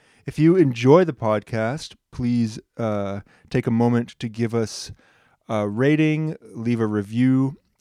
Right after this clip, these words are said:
and, uh, pass it on to a friend or anyone you think might be interested. I want to briefly mention that at one point Marty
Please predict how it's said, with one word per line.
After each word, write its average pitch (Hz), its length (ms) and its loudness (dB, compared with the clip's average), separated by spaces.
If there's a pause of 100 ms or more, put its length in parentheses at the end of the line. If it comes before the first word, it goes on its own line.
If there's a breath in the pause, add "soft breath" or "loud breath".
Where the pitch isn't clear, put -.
and, 113 440 0
uh, 110 400 2 (100)
pass 120 300 -4
it 120 80 -4
on 117 240 -2
to 113 180 -8
a 107 60 -6
friend 123 520 -4
or 131 140 -10
anyone 117 380 -2
you 104 60 -4
think 107 300 -8
might 107 240 -8
be 104 200 -12
interested. 110 680 -10 (640 soft breath)
I 127 60 0
want 139 220 4
to 135 60 -6
briefly 147 480 0
mention 131 760 0
that 117 580 0
at 123 140 -2
one 135 180 2
point 147 300 -2
Marty 120 560 0